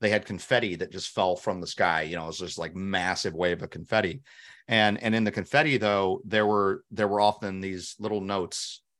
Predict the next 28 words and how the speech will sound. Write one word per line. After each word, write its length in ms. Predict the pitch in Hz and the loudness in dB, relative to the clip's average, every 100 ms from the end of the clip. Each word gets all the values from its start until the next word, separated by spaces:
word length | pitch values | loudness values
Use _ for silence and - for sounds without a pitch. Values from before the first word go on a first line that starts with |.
| _ _ _ - | _ _ _ -4
and 240 | 98 95 | -2 2
they 80 | 98 | 2
were, 240 | 90 90 - | 2 -4 0
they 120 | 101 | 2
were 180 | 92 90 - - | 2 0 -8 0
written 380 | 113 101 92 | 0 0 -2
notes 640 | 101 120 - - - - - _ _ _ - | 2 2 0 -4 -8 -8 -12 _ _ _ -8
by 500 | 92 95 90 87 85 - | 2 4 6 4 0 -4
performers 500 | 110 95 95 90 85 | -6 -4 -4 -4 -6
in 60 | 90 | -6
the 60 | |
band. 380 | 82 110 104 85 | -2 0 0 -2
And, 180 | 82 80 | -6 -8
and 140 | 87 | -6
I 80 | 82 | -4
picked 280 | - - - | -6 -10 -6
one 160 | 92 90 | -4 -2
up 180 | 104 | -4
and 80 | 87 | -4
I 40 | 80 | 0
read 240 | 90 98 | 2 4
it, 40 | |
and 80 | - | 2
I've 120 | 82 | -2
kept 240 | - 95 92 | -2 -2 0
it 60 | |
ever 160 | 87 90 | 0 -2
since. 420 | - 101 92 - | -2 -4 -4 -8